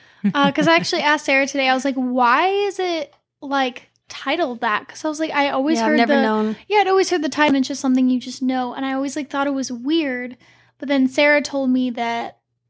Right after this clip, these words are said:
Speaker 2: Well, it's from actually two separate movies, most likely. The title means just, like, a guy acting like a caveman.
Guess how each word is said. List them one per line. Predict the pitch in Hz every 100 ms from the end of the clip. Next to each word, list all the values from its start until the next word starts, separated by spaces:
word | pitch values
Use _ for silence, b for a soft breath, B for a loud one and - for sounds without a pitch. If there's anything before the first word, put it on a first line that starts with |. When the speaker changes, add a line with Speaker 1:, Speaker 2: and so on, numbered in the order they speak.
| B B B B B
Speaker 2:
Well, | 247 240 214 202
it's | 220 214 180 - - - - _ _ _ _
from | 214 208 185
actually | 190 175 175
two | - 190 180
separate | 170 180 - 175 180
movies, | 165 175 165
most | 175 175 -
likely. | 185 185 - 208 208 -
The | 208
title | 285 330 220
means | 185 180 180 -
just, | 156 -
like, | - -
a | 175
guy | 170 165
acting | 165 170 - 170
like | 165 -
a |
caveman. | - - - - 170